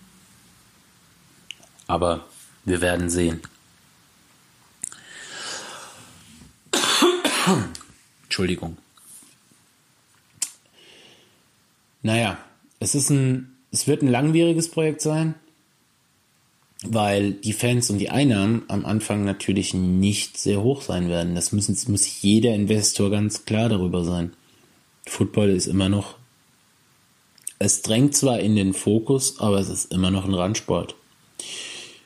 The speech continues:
Und der muss erstmal umgesetzt werden.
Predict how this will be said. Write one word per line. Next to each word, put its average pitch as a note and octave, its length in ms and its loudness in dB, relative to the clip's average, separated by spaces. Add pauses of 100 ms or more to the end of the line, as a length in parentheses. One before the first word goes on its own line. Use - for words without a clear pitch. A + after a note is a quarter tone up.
(140)
Und G2 180 -2
der F#2 140 2
muss G2+ 200 2
erstmal G2 540 0 (1080)
umgesetzt G2 640 2
werden. E2 280 0